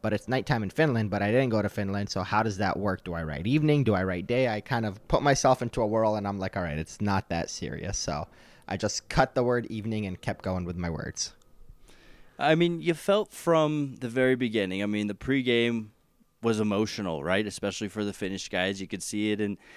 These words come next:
Speaker 2: in their eyes. I mean, I even got chills during the Finnish national anthem. Even hearing the American national anthem out of a Finnish singer was really cool, right? I liked when he said, "Stripes," um, <laughs> dur-, during the song. That was awesome.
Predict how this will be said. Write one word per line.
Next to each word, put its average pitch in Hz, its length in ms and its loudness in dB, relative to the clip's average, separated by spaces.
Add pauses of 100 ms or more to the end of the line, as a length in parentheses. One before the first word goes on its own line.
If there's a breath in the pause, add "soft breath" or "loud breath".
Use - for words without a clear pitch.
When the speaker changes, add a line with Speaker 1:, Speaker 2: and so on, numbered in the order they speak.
(160 loud breath)
Speaker 2:
in 113 160 0
their 113 180 4
eyes. 110 320 2
I 113 40 -2
mean, 107 160 -2
I 101 140 0
even 107 280 -2
got 107 240 -2
chills 110 360 -2
during 104 360 -4
the 98 160 -8
Finnish 107 460 -6
national 104 400 -6
anthem. 104 500 -4
Even 104 220 -2
hearing 113 260 -2
the 110 80 -2
American 107 480 -4
national 101 380 -4
anthem 101 340 -4
out 95 140 -2
of 92 80 -8
a 92 40 -8
Finnish 113 400 -4
singer 113 300 2
was 107 240 0
really 107 260 2
cool, 107 360 0
right? 104 240 0
I 104 80 2
liked 101 200 -2
when 104 120 -2
he 98 80 -4
said, 104 240 -6 (260 loud breath)
"Stripes," 117 840 4 (360 loud breath)
um, 113 420 4
<laughs> 127 200 2
dur-, 180 100 6
during 135 420 4
the 120 80 -2
song. 117 380 0
That 110 180 0
was 107 140 -4
awesome. 104 420 0